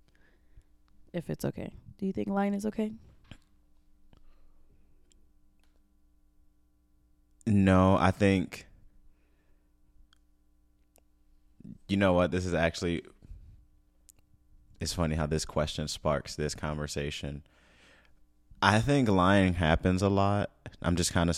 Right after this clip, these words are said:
Speaker 2: I'm not switching it. Well, yeah, let, let me move it into it, right? I don't think lying is okay. But I also understand that a lot of people don't have enough time to actually answer the question, so they just fill the answer.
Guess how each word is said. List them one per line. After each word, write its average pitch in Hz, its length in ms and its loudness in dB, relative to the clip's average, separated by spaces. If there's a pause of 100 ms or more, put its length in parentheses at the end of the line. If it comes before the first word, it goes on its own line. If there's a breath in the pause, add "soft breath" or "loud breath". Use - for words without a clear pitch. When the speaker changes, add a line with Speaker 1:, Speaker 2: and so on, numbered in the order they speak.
(120)
Speaker 2:
I'm 87 140 2
not 92 180 2
switching 76 380 -4
it. 60 120 -6
Well, 82 240 -4
yeah, 76 300 -4
let, 87 240 0
let 87 140 0
me 85 80 0
move 78 240 -2
it 76 80 -4
into 71 240 -8
it, - 120 -10
right? 76 240 -2 (680 soft breath)
I 92 120 6
don't 92 300 4
think 90 200 0
lying 80 300 0
is 76 160 -4
okay. 73 460 -4 (720)
But 95 420 6 (160)
I 87 160 4 (100)
also 95 500 4
understand 90 840 2
that 85 140 2
a 85 40 4
lot 80 300 2
of 85 100 0
people 90 360 2
don't 80 240 2
have 85 220 2
enough 80 220 0
time 78 340 0
to 76 120 -4
actually 78 520 0
answer 78 300 -4
the 80 120 0
question, 85 640 -2 (320 soft breath)
so 92 220 4
they 80 160 4
just 82 300 0
fill 82 220 4
the 76 200 -4
answer. 73 500 -4